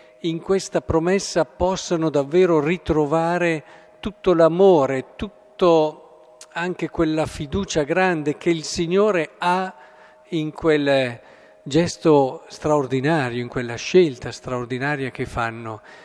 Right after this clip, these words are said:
di darsi l'uno per l'altro per sempre, in modo indissolubile, nel sacramento.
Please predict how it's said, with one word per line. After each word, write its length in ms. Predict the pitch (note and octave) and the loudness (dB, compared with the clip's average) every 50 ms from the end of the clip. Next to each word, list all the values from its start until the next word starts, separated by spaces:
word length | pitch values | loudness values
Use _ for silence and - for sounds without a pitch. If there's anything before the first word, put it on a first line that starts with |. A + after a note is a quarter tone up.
| - _ _ | -20 _ _
di 160 | - C3+ B2+ | -14 -12 -4
darsi 560 | C3 D#3 D#3 D#3 D3 - - - - B2+ B2 | 0 2 2 2 2 0 -4 -8 -8 -8 -4
l'uno 300 | C3 D#3 F3+ F3+ D#3+ C#3+ | 0 0 0 0 0 -2
per 200 | - - C3 A#2+ | -2 -2 -2 -2
l'altro 680 | B2 B2+ B2+ B2 B2+ C3 C3 B2 - - C#3 C3 B2+ B2+ _ - - - - - - - _ _ _ _ _ _ _ - - _ _ _ _ _ _ _ _ - | -2 -6 -4 -4 -4 -6 -8 -10 -8 -6 -4 -4 -4 -6 _ -20 -20 -20 -20 -20 -20 -20 _ _ _ _ _ _ _ -20 -20 _ _ _ _ _ _ _ _ -14
per 80 | D#3+ D#3 | -14 -12
sempre, 520 | - - D3 C3+ A2+ G#2 - - - A2 | -10 -8 -8 -8 -8 -10 -12 -14 -14 -14
in 100 | G#2+ A2+ | -14 -12
modo 240 | B2 B2+ B2+ B2 - | -8 -8 -8 -8 -10
indissolubile, 1120 | B2 A#2 A#2+ A#2+ B2+ A#2+ - - - B2+ A#2+ C#3 C3+ A#2 A2 A2 G2+ G#2 G#2 G#2 - - - _ | -12 -12 -12 -14 -12 -12 -12 -10 -10 -8 -8 -8 -10 -10 -12 -16 -16 -16 -18 -18 -20 -20 -20 _
nel 240 | - C#3+ C3 B2+ B2 | -14 -12 -10 -10 -10
sacramento. 920 | - - C3+ - - - A#2+ A2 A2+ G#2+ G#2 G#2 G2+ G#2 - - - - | -10 -12 -14 -14 -14 -14 -16 -14 -14 -14 -16 -16 -18 -20 -20 -20 -20 -20